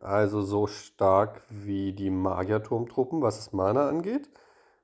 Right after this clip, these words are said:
Ähm, Verteidigung fünfzehn Prozent und dann defensive Boni umgehen fünfundzwanzig Prozent.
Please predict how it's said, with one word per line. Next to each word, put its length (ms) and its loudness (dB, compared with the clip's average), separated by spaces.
Ähm, 300 4
Verteidigung 460 2
fünfzehn 380 -6
Prozent 600 0
und 240 0
dann 220 4
defensive 540 -2
Boni 280 0
umgehen 460 0
fünfundzwanzig 1120 -4
Prozent. 800 0